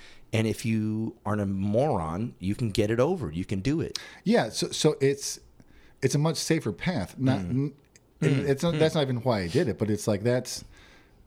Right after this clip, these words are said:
Speaker 2: that's realistic, right? Like, you
Speaker 1: Mm-hmm.
Speaker 2: figure, you know, f-, from me, like, from a guitar player, you're like, "Well, you know, you have to be good,"
Speaker 1: Mm-hmm.
Speaker 2: right? And then if you could kinda play anything, the, the more styles you play, the better.
Speaker 1: Right.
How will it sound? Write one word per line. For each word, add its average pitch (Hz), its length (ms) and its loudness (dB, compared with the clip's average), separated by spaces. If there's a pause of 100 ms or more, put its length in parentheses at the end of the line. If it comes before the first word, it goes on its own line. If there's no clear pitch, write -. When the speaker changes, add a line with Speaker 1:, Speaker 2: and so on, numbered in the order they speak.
Speaker 2:
that's 123 300 2
realistic, 104 440 0
right? 107 140 2
Like, 107 160 0
you 120 140 0
Speaker 1:
Mm-hmm. 87 80 -2
Speaker 2:
figure, 117 540 2 (680)
you 170 80 4
know, 110 160 2 (120)
f-, - 60 -20
from - 460 -2
me, 131 160 2
like, 107 280 -2
from 113 180 2
a - 20 0
guitar 127 420 0
player, 90 300 -2
you're 98 160 0
like, 101 140 -2
"Well, 101 340 0 (1200)
you 151 140 4
know, 117 240 0 (220)
you 143 160 4
have 131 80 0
to 101 80 -12
be 98 80 0
good," 90 560 0 (180)
Speaker 1:
Mm-hmm. 104 180 -2
Speaker 2:
right? 110 180 4
And 113 140 2
then 110 480 0 (360)
if 117 160 0
you 120 80 -2
could 110 160 -6
kinda 123 240 0
play 113 280 0
anything, 104 460 0
the, 95 240 -2
the 101 140 0
more 110 240 0
styles 101 420 -2
you 98 80 -2
play, 104 160 0
the 92 100 -2
better. 85 500 -2
Speaker 1:
Right. 82 260 -2